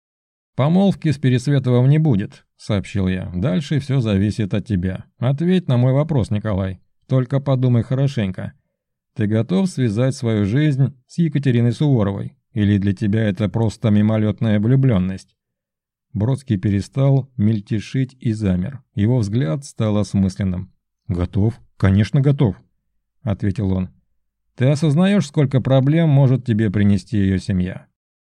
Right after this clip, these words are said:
Против тебя не просто Суворовы, а весь легион. Подумай хорошенько, за твой выбор тебя никто не осудит. Готов пойти на риск? Или все же предпочтешь оставить эти отношения позади?»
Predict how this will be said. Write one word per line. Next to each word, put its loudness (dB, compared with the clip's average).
Против 0
тебя 0
не 4
просто -2
Суворовы, -4
а 2
весь 0
легион. 2
Подумай 2
хорошенько, 0
за 0
твой 0
выбор 0
тебя 0
никто 0
не 4
осудит. -2
Готов 0
пойти 0
на 2
риск? -10
Или 2
все -2
же 2
предпочтешь -2
оставить -2
эти 0
отношения 0
позади?» 2